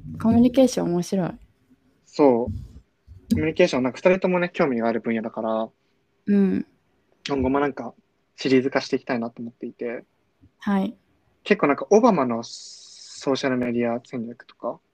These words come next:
Speaker 2: 選挙時の
Speaker 1: うんうんうん。うん。
Speaker 2: とかもすごい有名だし、
Speaker 1: うん。
Speaker 2: トランプも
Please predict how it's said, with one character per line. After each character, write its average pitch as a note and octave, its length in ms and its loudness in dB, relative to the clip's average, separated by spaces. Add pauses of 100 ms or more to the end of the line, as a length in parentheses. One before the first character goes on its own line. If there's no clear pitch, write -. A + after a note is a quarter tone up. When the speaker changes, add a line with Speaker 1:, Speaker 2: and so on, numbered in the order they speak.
(140)
Speaker 2:
選 B2 200 -4
挙 B2 180 0
時 G3+ 60 6
の F#3+ 60 4
Speaker 1:
う F#3+ 100 -2
ん F#3 100 2
う F#3 40 -2
ん F#3 120 -2
う - 20 0
ん。 F3+ 120 -6 (360)
う A3 100 4
ん。 G3+ 80 6
Speaker 2:
と F#3 60 2
か - 40 0
も A#2 120 -2
す - 120 -6
ご B2 220 2
い A#2 100 -6 (140)
有 A#2+ 180 -2
名 A2 200 -6
だ A#2+ 100 -12
し、 A#2+ 380 -12 (500)
Speaker 1:
う A3 80 2
ん。 F#3+ 360 0 (1500)
Speaker 2:
ト D#3+ 120 -2
ラ D#3 100 4
ン C#3 60 -2
プ - 160 -10
も A2 320 -6